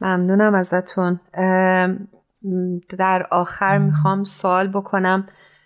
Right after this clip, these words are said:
اه، بسیار اشاره فرمودین، ام، که ایدئولوژی باید از حکومتداری جدا باشه. این جامعه چجوری قراره رشد بکنه،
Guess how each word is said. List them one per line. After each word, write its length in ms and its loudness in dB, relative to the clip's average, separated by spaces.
اه، 180 -2
بسیار 580 0
اشاره 400 0
فرمودین، 760 0
ام، 800 -4
که 600 2
ایدئولوژی 960 2
باید 440 2
از 220 0
حکومتداری 680 0
جدا 420 0
باشه. 460 -4
این 200 2
جامعه 460 2
چجوری 640 0
قراره 500 2
رشد 400 -2
بکنه، 600 -4